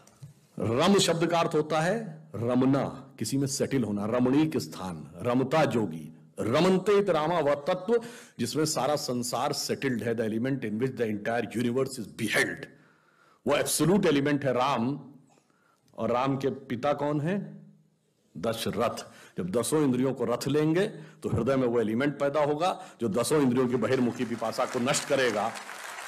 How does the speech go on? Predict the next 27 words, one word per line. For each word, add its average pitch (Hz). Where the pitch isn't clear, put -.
तो 156
रावण 156
कई 208
प्रकार 196
से 190
आ 160
रहा 151
है, 135
वो 131
left 180
liberal 170
बन 185
के 175
भी 170
आ 151
रहा 135
है, 107
और 147
वो 160
बन 165
के, 160
और 185
देखिए 185
कितनी 185
मजेदार 165
बात 165
है। 80